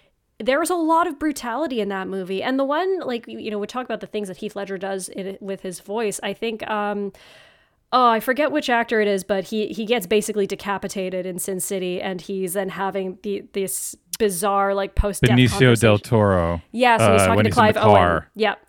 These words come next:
Speaker 1: And
Speaker 2: That's the Tarantino sequence that he directed.
Speaker 1: It is, yes.
Speaker 2: Yeah.
Speaker 1: And the way he goes from kinda high and dreamy to, like, he,
Speaker 2: Yeah.
Speaker 1: he does that fun, fun, like, gesticulation with his voice.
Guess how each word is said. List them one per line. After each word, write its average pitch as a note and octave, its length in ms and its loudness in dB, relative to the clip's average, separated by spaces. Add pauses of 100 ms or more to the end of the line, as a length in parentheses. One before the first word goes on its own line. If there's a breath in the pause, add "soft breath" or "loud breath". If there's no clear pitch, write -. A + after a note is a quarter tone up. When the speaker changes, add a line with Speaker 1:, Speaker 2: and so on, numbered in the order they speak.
Speaker 1:
And A#3 160 2
Speaker 2:
That's A3+ 200 4
the C#3 120 4
Tarantino A#2 720 4
sequence - 560 -8
that E2+ 220 -4
he F2+ 120 -6
directed. D2 560 -10 (140)
Speaker 1:
It - 240 -2
is, A#3 420 6
yes. A3 360 4
Speaker 2:
Yeah. A#3+ 80 2
Speaker 1:
And A3+ 100 2
the A3+ 80 4
way A#3+ 240 4
he B3 220 -4
goes A#3 360 2
from A3 300 -2
kinda B3 340 -6
high A#3+ 360 -10
and A#3 180 -8
dreamy A#3 220 -6
to, A#3 140 -2 (800)
like, G#3 240 -4
he, C4+ 280 2
Speaker 2:
Yeah. - 80 -4
Speaker 1:
he D#4 80 2
does E4+ 280 4
that F4 300 4
fun, C#4 440 0
fun, C4 320 -2
like, A3 180 -2
gesticulation A3 720 -2
with A3 100 -4
his G#3 140 -4
voice. G#3 380 -2